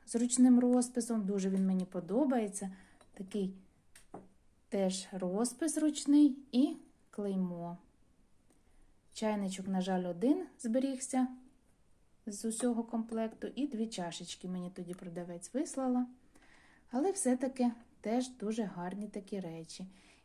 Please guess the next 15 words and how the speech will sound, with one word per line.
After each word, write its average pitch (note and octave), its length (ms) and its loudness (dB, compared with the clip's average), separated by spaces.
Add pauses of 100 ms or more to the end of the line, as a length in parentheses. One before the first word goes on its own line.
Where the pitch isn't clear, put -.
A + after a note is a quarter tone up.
(140)
І D#4 200 2 (100)
ось A#3+ 300 2
цей G3 360 0
в F#3+ 40 2
мене F3+ 280 -4
сет F#3+ 300 0
для F3+ 200 -6
сніданку, A3+ 720 0
дуже F#3+ 300 -2
вже F3+ 180 -6
такий F3+ 320 -8
старенький. F#3 1000 -4 (1400)
Подивіться, G3 640 -4
який F#3 300 -2
гарненький. F3+ 1000 -6